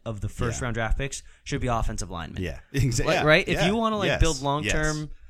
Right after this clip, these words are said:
Speaker 1: football teams and
Speaker 2: Yes.
Speaker 1: win championship five years down the road.
Speaker 2: Yeah, you build an, you build an offensive line.
Speaker 1: Yeah.
Speaker 2: That's what you do first. Yeah.
Speaker 1: And, and most of these
Speaker 2: Absolutely.
Speaker 1: picks are, are one and two are quarterback, quarterback,
Speaker 2: Yeah.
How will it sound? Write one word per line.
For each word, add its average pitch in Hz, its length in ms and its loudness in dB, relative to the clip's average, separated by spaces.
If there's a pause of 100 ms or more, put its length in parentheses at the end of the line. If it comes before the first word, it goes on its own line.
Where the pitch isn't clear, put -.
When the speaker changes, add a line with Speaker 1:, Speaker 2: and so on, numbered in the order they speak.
(140)
Speaker 1:
football 143 400 0
teams 131 400 -2
and 123 140 -4
Speaker 2:
Yes. 123 60 -2
Speaker 1:
win 135 260 -2
championship 123 480 -6
five 127 340 0
years 123 140 -4
down 117 180 -4
the 110 100 -8
road. 107 180 -4
Speaker 2:
Yeah, 98 100 -6
you 87 160 -4
build 104 240 2
an, 92 180 -2
you 95 160 -4
build 95 200 -2
an 90 80 0
offensive 82 420 -4
line. 65 200 -12
Speaker 1:
Yeah. 190 160 4
Speaker 2:
That's - 120 -2
what 101 80 -4
you 92 60 -6
do 85 100 -6
first. - 380 -10 (180)
Yeah. 80 220 -10 (120)
Speaker 1:
And, 135 300 -4
and 131 260 -4
most 151 320 0
of - 60 -2
these 139 160 -2
Speaker 2:
Absolutely. 139 140 -2
Speaker 1:
picks - 140 -8
are, 123 240 -2
are 113 200 -4
one 123 280 -4
and 131 120 -4
two 127 300 -4
are 117 100 -6
quarterback, 113 680 -2
quarterback, 95 560 -6
Speaker 2:
Yeah. - 60 -16